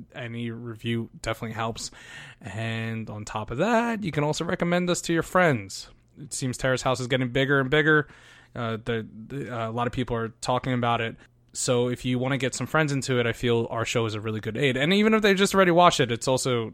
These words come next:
I, f-, I feel is also good to, to kind of refresh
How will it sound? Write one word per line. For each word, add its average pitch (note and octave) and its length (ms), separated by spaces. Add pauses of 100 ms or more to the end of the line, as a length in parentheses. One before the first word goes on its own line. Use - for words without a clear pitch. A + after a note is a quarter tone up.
I, B2 120
f-, - 140 (100)
I C#3 60
feel A#2+ 220
is A2+ 120
also A2+ 200
good G#2+ 200
to, A2 300
to - 120
kind A#2+ 180
of G#2+ 80
refresh - 600